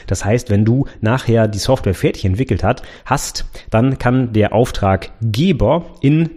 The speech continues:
dieses Pflichtenheft reinschauen und gucken, ob alles umgesetzt wurde. Und wenn das der Fall ist, dann kriegst du Geld. Und sonst kriegst du eventuell kein Geld, weil du deinen Vertrag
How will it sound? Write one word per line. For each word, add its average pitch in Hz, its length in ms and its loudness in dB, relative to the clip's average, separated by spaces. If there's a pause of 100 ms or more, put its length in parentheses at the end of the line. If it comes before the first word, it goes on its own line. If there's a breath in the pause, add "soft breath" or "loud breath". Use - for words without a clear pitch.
dieses 107 240 0
Pflichtenheft 101 500 0
reinschauen 104 460 0
und 101 80 -2
gucken, - 260 -2
ob - 140 -2
alles 131 200 0
umgesetzt 104 600 0
wurde. 87 240 0 (220 loud breath)
Und 92 120 -2
wenn 135 140 2
das 120 120 0
der - 120 0
Fall 143 200 2
ist, - 360 -2
dann 98 320 2 (160)
kriegst - 240 -2
du 104 40 -2
Geld. 87 360 0 (160 soft breath)
Und 95 140 2
sonst 85 340 0
kriegst - 180 -4
du 120 60 2
eventuell 135 260 0
kein 143 320 2
Geld, 95 300 0 (160 loud breath)
weil 95 100 2
du 104 80 0
deinen 110 160 2
Vertrag - 560 -2